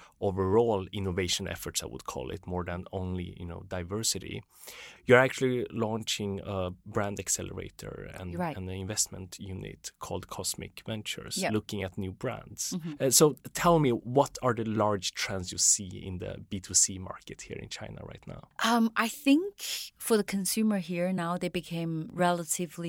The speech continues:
Speaker 2: more sophisticated than
Speaker 1: Mm-hmm.
Speaker 2: before, and because they're getting more, um, well-traveled,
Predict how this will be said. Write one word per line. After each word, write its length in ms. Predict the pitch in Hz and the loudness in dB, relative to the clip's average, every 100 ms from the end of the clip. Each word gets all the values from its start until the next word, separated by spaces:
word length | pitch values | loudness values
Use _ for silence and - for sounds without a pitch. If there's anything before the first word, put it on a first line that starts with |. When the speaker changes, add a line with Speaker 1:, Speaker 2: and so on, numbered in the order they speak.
| 160 | 0
Speaker 2:
more 280 | 156 151 | 0 0
sophisticated 720 | 156 175 - - 151 156 226 - - | -2 -4 -4 -4 -4 -2 -2 -4 -2
than 140 | 160 | -2
Speaker 1:
Mm-hmm. 100 | 151 | -2
Speaker 2:
before, 420 | 160 156 160 208 - | -4 -2 0 -2 -4
and 440 | 165 156 156 156 | -4 -2 -2 -2
because 340 | 156 156 160 156 | -4 -4 -4 -4
they're 200 | 156 147 - | -4 -4 -4
getting 300 | 165 165 160 | -4 -2 -2
more, 280 | 170 175 170 - | 2 2 0 -4
um, 380 | 151 151 151 - _ | -8 -8 -10 -12 _
well-traveled, 840 | 170 180 190 190 180 170 214 381 | 0 4 4 2 -4 -2 -4 -6